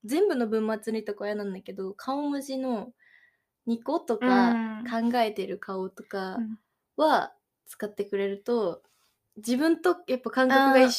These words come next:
Speaker 1: 緒で
Speaker 2: あー、一緒。
Speaker 1: 安心する。すごい一気に安心する。
Speaker 2: なるほどね。
Speaker 1: うん。ちょっと怖い。あの、句読点じゃなくて何？絵文字とかはあんまつけない。びっくりマークとかもあんまつけない。
Speaker 2: うん。
Speaker 1: 超友達とかだっ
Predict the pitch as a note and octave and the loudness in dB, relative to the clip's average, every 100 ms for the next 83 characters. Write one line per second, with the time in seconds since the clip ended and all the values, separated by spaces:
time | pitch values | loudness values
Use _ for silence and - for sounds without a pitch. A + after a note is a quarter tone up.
0 | C4 B3+ A3+ A3+ G3+ A3 G#3+ A3 G#3 G#3 | 2 4 4 4 4 2 -2 -4 -4 -2
1 | G#3 A#3+ - G#3 G3 F#3+ A#3+ B3 C4 B3+ | 0 0 -2 -6 -4 0 4 6 4 2
2 | A#3 A#3 B3 G#3 G3+ G#3 - _ _ _ | 2 2 0 0 -2 -6 -12 _ _ _
3 | _ _ _ - D#4+ A#3 - A#3+ B3+ F#3+ | _ _ _ -6 -4 -6 0 4 4 2
4 | - G3 F#3+ - _ _ - - B3+ A3+ | -4 -6 -8 -10 _ _ -20 -2 0 0
5 | - - F#3+ F3+ _ _ _ G3 F#3+ F#3 | -4 -10 -10 -12 _ _ _ -10 -8 -10
6 | - - F#3 F3+ F#3+ - _ A3 A#3 A#3+ | -14 -12 -10 -10 -12 -18 _ 2 2 2
7 | A#3+ B3 G3+ F#3+ F#3+ G3+ - - G3 F#3 | -2 -2 -2 -4 -4 -6 -10 -10 -10 -8
8 | G3+ - B3 B3 - - G3+ G3+ - - | -6 2 2 2 -2 -6 -6 -6 -10 -6
9 | G#3+ A3 A#3 - _ - _ _ _ _ | -4 -4 -6 -12 _ -20 _ _ _ _
10 | _ - F#4+ B3+ G#3+ G#3 G3 G3 - G3+ | _ 2 4 4 0 0 -2 -4 -6 -4
11 | F#3 F3+ | -6 -6